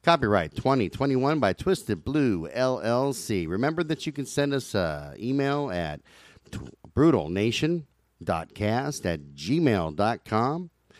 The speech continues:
Check out the website at W W W twisted blue L L C dot com. Check out their other shows as well. And we look forward to talking to you guys soon. This is Scott Alexander with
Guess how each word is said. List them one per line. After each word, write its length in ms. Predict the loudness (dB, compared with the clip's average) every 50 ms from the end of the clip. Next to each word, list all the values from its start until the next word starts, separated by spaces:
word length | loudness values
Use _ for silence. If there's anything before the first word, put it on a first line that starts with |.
| -20 _ _
Check 160 | 0 2 4
out 120 | 4 2 2
the 60 | 4
website 400 | 2 2 2 2 2 2 2 4
at 180 | 2 0 2 2
W 360 | 2 4 4 2 0 -2 -2
W 360 | -4 -4 -4 -4 -6 -8 -10
W 480 | -6 -2 -2 -2 -2 -2 -4 -6 -6 -8 -12 _ _
twisted 540 | -4 0 0 0 0 -2 -6 -8 -8 -8 -8 _ -20
blue 580 | -20 -10 -6 -4 0 2 2 4 2 0 -2 -6 _ 0
L 220 | 0 0 0 0 -2
L 240 | -4 -4 -2 -4 -6
C 560 | -8 -10 -6 -4 -2 -2 -2 -2 -6 -8 -12 -18 _ _ -16 -14 -6
dot 280 | -4 -2 -2 -2 -4 -8 -16
com. 420 | -8 -4 -2 0 0 0 -2 -4 -8 -12 -20 -20 -18 -6
Check 180 | -6 -4 -4
out 140 | -4 -4 -4
their 140 | -2 -2 0
other 360 | 0 0 0 -2 -4 -6 -6
shows 420 | -8 -6 -4 -2 -2 -2 -4 -6
as 140 | -8 -10 -2
well. 380 | 0 2 2 2 2 0 -2 -6 _ _ _ -20 -20 -20 -20 -20 _
And 240 | -10 -8 -6 -6 -2
we 120 | -2 0 0
look 240 | 0 -2 -4 -2
forward 300 | -2 0 0 0 0 0 -2
to 60 | -4
talking 400 | -4 0 0 0 2 2 -2 -4
to 140 | -2 -2 -2
you 80 | 0
guys 320 | 0 2 0 2 0 0 -4 -2
soon. 300 | -2 -2 -2 -2 -2 -2
This 180 | -4 -2 -2
is 120 | -4 -8 -6
Scott 220 | -2 2 2 4
Alexander 560 | 4 4 4 2 2 0 0 2 2 2 2 2
with 640 | 2 2 2 2 2 2 0 -4 -6 -8 -12 -16